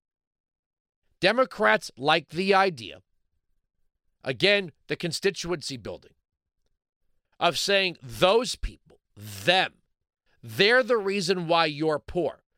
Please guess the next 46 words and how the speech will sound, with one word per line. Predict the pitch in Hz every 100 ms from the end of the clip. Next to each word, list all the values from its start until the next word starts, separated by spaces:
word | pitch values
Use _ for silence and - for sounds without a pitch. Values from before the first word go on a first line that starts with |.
| _ _ -
because | 156 190 185 113
they're | 104 175 165
rich, | 135 131 147 - - - _ _
or | 175 170
they | 135 208
have | 190 196 139
more | 151 175 180
than | 147 107
you, | 65 _ _ _ _ _ _ _ -
or | 185
the | 170
families | 139 220 233 233 214
on | 196 202
the | 185 135
east | 196 165
side | 196 190
of | 180
town | 170 175
make | 170 180
more | 143 165
money | 170 165 170
than | 160
the | 156
families | 135 170 175 170
on | 156
the | 147
west | 139 170 -
side | 127 107
of | 95
town, | 120 117
whatever | 123 147 160 139 139
it |
is. | 147 - - - _ _ _ _
So | - - 180 139 _ _
we're | - 175
gonna, | 202 180 -
we're | - 208
gonna | 208 170
tax | - - 170 -
them. | 117 120 135 - _ _ _ _
We're | - 190
gonna | 196 185
get | 113 170 143
them | 117 110 156 147 104
for | 101 - 139
you. | 123 147